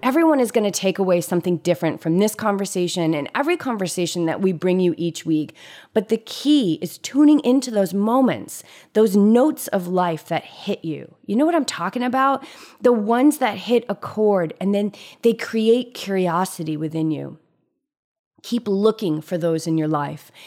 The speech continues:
And remember that when they pass through you, they are there because you are to learn from them.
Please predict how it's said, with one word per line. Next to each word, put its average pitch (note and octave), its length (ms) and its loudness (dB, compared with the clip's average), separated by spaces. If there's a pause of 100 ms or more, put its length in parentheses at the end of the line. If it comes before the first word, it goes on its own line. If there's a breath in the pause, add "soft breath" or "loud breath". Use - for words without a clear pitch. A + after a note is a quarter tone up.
(180 loud breath)
And A3+ 140 4
remember A3+ 440 4
that G3 180 0
when G3+ 120 0
they G3+ 140 0
pass G3+ 480 -6
through F3 260 -4
you, A#3+ 380 -4 (240 soft breath)
they A#3+ 160 4
are B3 100 4
there A3+ 360 2
because G3 440 -2
you G3+ 240 0
are G3+ 200 -4
to G3+ 140 -10
learn G3+ 520 2
from G#3+ 240 -2
them. D#3+ 460 -6